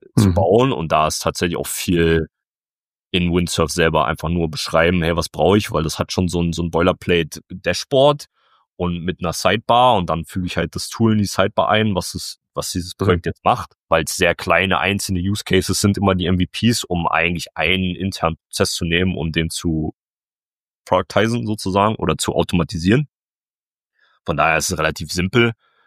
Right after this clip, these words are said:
Speaker 1: Und wenn wir dann in so eine Maintenance-Phase übergehen, wäre es wahrscheinlich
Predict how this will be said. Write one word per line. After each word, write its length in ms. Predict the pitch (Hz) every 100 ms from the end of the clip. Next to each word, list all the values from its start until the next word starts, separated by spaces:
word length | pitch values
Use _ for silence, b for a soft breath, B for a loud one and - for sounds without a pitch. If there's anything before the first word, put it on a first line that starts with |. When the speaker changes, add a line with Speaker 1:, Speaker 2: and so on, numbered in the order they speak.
| _ -
Speaker 1:
Und 140 | 82
wenn 140 | 80 85
wir 80 |
dann 160 | 82 82
in 100 | 85
so 80 | 82
eine 80 | 80
Maintenance-Phase 800 | 82 87 87 82 - 80 82 76
übergehen, 360 | 78 76 82
wäre 100 | 80
es 100 | 78
wahrscheinlich 520 | - - 78 78 -